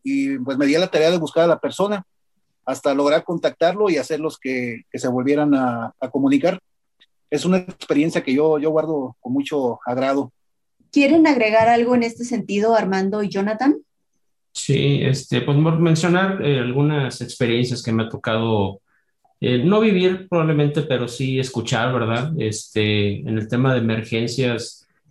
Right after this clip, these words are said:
Speaker 3: eh, el te-, pues, el tema mucho social, ¿verdad? ¿Cómo puede apoyar esto?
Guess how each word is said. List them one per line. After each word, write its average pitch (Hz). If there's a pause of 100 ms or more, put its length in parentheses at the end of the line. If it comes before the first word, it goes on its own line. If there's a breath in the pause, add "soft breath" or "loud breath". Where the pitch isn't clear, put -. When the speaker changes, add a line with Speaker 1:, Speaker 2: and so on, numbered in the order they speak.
(120)
Speaker 3:
eh, 107
el 104
te-, -
pues, 110 (100)
el -
tema 131
mucho 131
social, 123
¿verdad? 110
¿Cómo 131
puede 131
apoyar 120
esto? 131